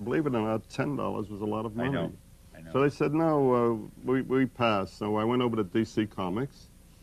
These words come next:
Speaker 1: uh, unfortunately for them. Should have given me Will Eisner that ten dollar, that five dollar
Speaker 2: <laughs>
Speaker 1: raise. You know, you lost out on a big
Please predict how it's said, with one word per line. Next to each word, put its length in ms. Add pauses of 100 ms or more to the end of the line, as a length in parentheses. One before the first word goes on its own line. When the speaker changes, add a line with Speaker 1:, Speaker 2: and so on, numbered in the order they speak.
(280)
Speaker 1:
uh, 140
unfortunately 760
for 160
them. 420 (1200)
Should 140
have 100
given 280
me 100
Will 300
Eisner 360
that 180
ten 200
dollar, 300 (100)
that 220
five 200
dollar 240
Speaker 2:
<laughs> 220
Speaker 1:
raise. 300
You 100
know, 300
you 120
lost 340
out 120
on 160
a 60
big 320